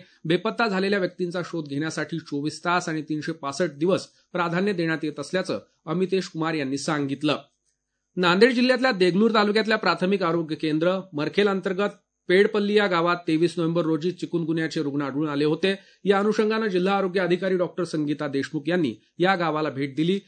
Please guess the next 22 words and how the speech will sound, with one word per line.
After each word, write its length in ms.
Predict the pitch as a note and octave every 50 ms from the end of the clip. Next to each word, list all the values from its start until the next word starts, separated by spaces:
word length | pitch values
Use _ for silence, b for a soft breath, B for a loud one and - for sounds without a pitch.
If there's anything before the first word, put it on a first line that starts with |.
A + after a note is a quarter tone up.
| b b b -
तालुका 340 | F#3 E3+ F#3 G3 G3+ A3 A3
आरोग्य 280 | G3+ G3 G3 F3+ F#3
अधिकारी 360 | F#3 F3 E3 F3 F3 F3+ F3
डॉक्टर 260 | F3 E3+ D#3+ - F3 D#3
रमेश 400 | C#3+ C#3+ C#3 D3 C#3+ C3+ - C3+
गवाले 300 | C3+ C3+ C#3 D#3 E3 E3+
यांच्यासह 500 | E3+ D#3 D3 C3+ C#3 - - F3+ D3+ C#3 A2 b b b b
अनेक 280 | - D3 D#3 F#3 G3 F#3 F3
मान्यवर 360 | D#3 D3+ D#3 D#3+ E3 F3+ F3+
यावेळी 260 | F3 D3+ C#3 C#3+ D3
उपस्थित 360 | D#3 C#3+ C3 C3 - - C3+ C3
होते. 300 | D#3 C#3 D3+ B2+ - _ _ _ _ _ -
यावेळी 260 | E3 F3+ G3 G#3+ A#3
त्यांनी 200 | A#3+ A#3 A3 A3
प्रत्यक्ष 420 | G#3+ A3 G3 F3+ - - G3 - -
गृहभेटी 520 | F3 E3 E3 E3+ F3+ D#3 D#3 D#3 D#3 E3+
देऊन 260 | D3+ D3+ D#3 E3 F3+
तात्काळ 480 | F#3 F3+ - C#3 C3+ - - F#3+ G3 G3+
प्रतिबंधात्मक 840 | G3 G3 F3 E3 E3 F3+ E3+ F3 E3+ D#3+ E3+ F3 F3 F#3+ F3+ F3+ F3+
आणि 140 | E3 D3+ D3+
उपचारात्मक 680 | C3+ A#2+ - E3+ D#3+ F#3 F3+ F3+ F#3 F3+ - G#3 G3+
बाबींची 520 | F3 E3+ D#3 D3+ D#3+ E3 D#3 - F#3 F3+